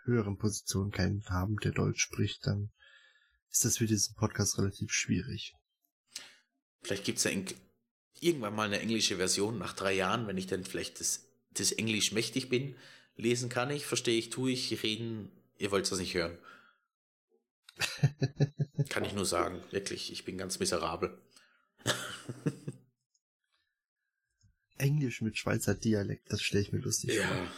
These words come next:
Speaker 2: also hast du schon mal einen Schweizer Hochdeutsch sprechen hören?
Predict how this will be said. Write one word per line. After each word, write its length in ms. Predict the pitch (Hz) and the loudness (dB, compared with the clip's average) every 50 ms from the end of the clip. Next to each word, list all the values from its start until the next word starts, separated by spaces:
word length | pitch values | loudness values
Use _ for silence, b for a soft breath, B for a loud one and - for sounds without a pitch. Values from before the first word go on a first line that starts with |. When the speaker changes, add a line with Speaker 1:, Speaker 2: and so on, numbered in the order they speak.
| - - _ - | -16 -20 _ -6
Speaker 2:
also 240 | - - 110 101 | -2 0 2 2
hast 180 | 101 110 - - | 2 0 0 2
du 40 | - | 2
schon 120 | - 120 | 2 2
mal 60 | 117 | 2
einen 80 | 117 120 | 0 0
Schweizer 400 | - - 131 127 127 - 131 123 | 2 4 4 2 4 2 0 0
Hochdeutsch 340 | 156 156 - - 143 139 - | 0 -2 0 2 2 2 2
sprechen 340 | - - 127 - 147 135 117 | 2 0 -2 0 0 -2 2
hören? 300 | 123 123 127 127 - | 2 2 2 0 -4